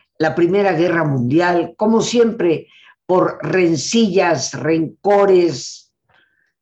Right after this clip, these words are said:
ambición desmedida, arranca en mil novecientos catorce. Los alemanes tratando de vengarse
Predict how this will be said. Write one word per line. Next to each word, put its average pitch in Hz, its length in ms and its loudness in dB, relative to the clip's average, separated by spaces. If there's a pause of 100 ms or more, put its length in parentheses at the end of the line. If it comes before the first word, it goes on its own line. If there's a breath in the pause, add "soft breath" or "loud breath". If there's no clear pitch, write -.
(140)
ambición 151 640 -2
desmedida, 147 920 -2 (1900)
arranca 202 460 -2
en 175 100 -4
mil 185 140 0
novecientos 160 580 -2
catorce. - 800 -10 (1900)
Los 156 180 -4
alemanes 170 760 -2
tratando 165 880 -4
de 131 340 -6
vengarse 151 1080 -2